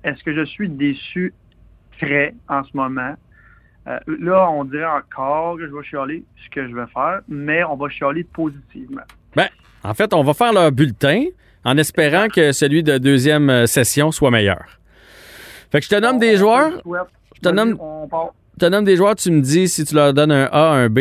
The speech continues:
Speaker 2: un C ou un D.
Speaker 1: Parfait, on y va.
Speaker 2: Thomas Tatar.
Speaker 1: Euh, Thomas Tatar, cette année, je vais y aller avec un C plus. Euh, puis, et puis je pense que Thomas Tatar, euh, aurait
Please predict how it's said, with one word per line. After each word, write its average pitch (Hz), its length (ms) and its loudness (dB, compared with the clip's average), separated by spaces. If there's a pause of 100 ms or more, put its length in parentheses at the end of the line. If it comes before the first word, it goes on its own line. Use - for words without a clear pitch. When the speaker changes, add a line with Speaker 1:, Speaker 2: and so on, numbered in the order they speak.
Speaker 2:
un 120 140 2
C 131 200 0
ou 110 140 4
un 101 140 2
D. 85 160 -6 (680)
Speaker 1:
Parfait, - 420 -6
on 139 100 -8
y 139 60 -6
va. 143 140 -8 (460)
Speaker 2:
Thomas 196 420 2
Tatar. 104 420 -4 (1700)
Speaker 1:
Euh, 185 580 -2 (140)
Thomas 233 300 -4 (100)
Tatar, 233 320 -8 (140)
cette 214 160 -8
année, 208 280 -2
je 214 120 -18
vais 190 80 -4
y - 20 -2
aller 190 140 -2
avec 240 260 -8
un 190 200 -6 (260)
C 254 200 -8
plus. - 680 -8 (920)
Euh, 156 480 -2
puis, 165 380 -14 (100)
et - 100 -8
puis - 200 -14
je - 60 -16
pense 247 220 -2
que 196 80 -2
Thomas 180 420 -2
Tatar, 190 540 -4
euh, 143 600 -4 (260)
aurait 151 320 -8